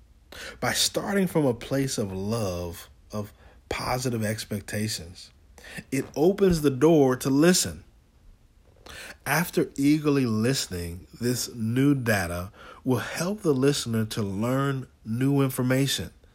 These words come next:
Then the listener leads by example, incorporates this new knowledge to make collaborative, innovative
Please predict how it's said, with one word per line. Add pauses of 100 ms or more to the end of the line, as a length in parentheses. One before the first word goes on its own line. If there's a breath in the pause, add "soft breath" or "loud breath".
(1040 soft breath)
Then
the
listener (180)
leads
by
example,
incorporates
this
new
knowledge (240 loud breath)
to
make (160)
collaborative,
innovative